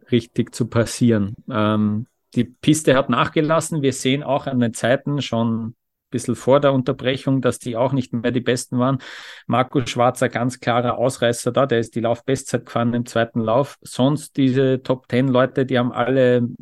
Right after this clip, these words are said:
Probleme gehabt, eine gute Zeit im zweiten Lauf, äh, zu fahren. Äh, es gibt da der Steen Olsen, der sicher, der war der Erste, der dann nach diesen zehn Minuten fahren musste.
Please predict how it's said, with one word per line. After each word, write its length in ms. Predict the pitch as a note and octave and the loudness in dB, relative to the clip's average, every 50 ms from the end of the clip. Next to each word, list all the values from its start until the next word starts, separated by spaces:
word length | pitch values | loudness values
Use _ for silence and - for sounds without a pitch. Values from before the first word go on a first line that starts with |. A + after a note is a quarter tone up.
| - - - | -14 -16 -10
Probleme 440 | - - B2 B2+ B2 C3 C#3 C3 | -6 -4 -2 0 2 2 2 2
gehabt, 280 | B2 - A#2+ B2 - - | 0 -2 -4 -4 -4 -2
eine 220 | A#2 A#2+ B2+ B2 | -2 0 -2 -2
gute 320 | - - C3+ C3 - C3+ A2+ | -2 -4 -4 -4 -4 -6 -6
Zeit 240 | - A#2 A2 A#2 B2 | -4 -4 -4 -2 -2
im 120 | A#2+ A#2 | -2 -2
zweiten 400 | - - A2+ A2+ - _ - A2 | -2 -4 -4 -4 -4 _ -6 -4
Lauf, 420 | G#2 G#2 G#2 A2 G#2 - - - - | -2 -2 -2 -2 -4 -8 -14 -12 -8
äh, 280 | C3 A#2+ A2 A2+ G#2+ | -4 -2 -2 -2 -2
zu 160 | - - B2+ A#2+ | -2 -2 -2 -2
fahren. 360 | - - A2 G#2 G2+ G#2 - _ _ - - - - - - - - - - - | 0 0 -2 -2 -4 -6 -10 _ _ -20 -20 -20 -20 -20 -20 -20 -20 -20 -14 -6
Äh, 260 | - A#2 A2+ - - | -2 -2 0 0 0
es 140 | A#2 - - | -2 -2 -2
gibt 260 | - B2+ - - - | -2 -4 -4 -2 2
da 220 | B2+ A#2 A#2+ A#2+ - - - - - - _ _ _ _ - | 2 2 2 2 -2 -8 -20 -20 -20 -20 _ _ _ _ 0
der 80 | B2+ | 0
Steen 320 | B2 - D3 C#3 C3 C#3 C#3+ | 0 2 2 2 2 2 2
Olsen, 580 | A#2+ D3+ E3 F3 E3 - - E3+ E3 E3 D3 | 2 4 4 4 4 2 0 0 0 0 0
der 420 | D3+ C#3 C3+ C3+ C3+ C3+ C3+ B2+ B2 | 2 4 4 6 6 6 4 4 2
sicher, 440 | - - D3 - - - D3 C#3+ | 0 -2 -4 -2 0 0 0 0
der 180 | C3+ - C3 B2+ | 0 -2 -2 0
war 120 | C3 C3 | 0 0
der 140 | B2 B2+ B2 | 0 0 -2
Erste, 300 | B2 C#3 C3 - - C#3 | 0 -2 -2 -4 -4 -2
der 140 | C3+ C3+ C3 | 0 2 2
dann 340 | C3+ C3 B2+ C3 B2+ B2+ B2+ | 2 2 0 0 -2 -2 -2
nach 180 | B2+ B2+ - | -2 -4 -2
diesen 260 | - - C3 C3 C3+ B2+ | -2 -2 -2 0 -2 -2
zehn 180 | - B2+ B2+ | 0 0 2
Minuten 560 | B2+ C3 C3+ C3+ C3+ - - C#3 C3 B2+ B2 | 4 4 2 2 0 -4 -4 0 2 2 2
fahren 400 | A#2 - - A#2+ B2+ C3 C#3+ D3+ | 2 0 0 0 0 0 0 0
musste. 560 | D3 D3+ D#3+ D#3 - - - D3+ D3 C#3 - | 2 2 2 0 0 0 0 0 0 0 -2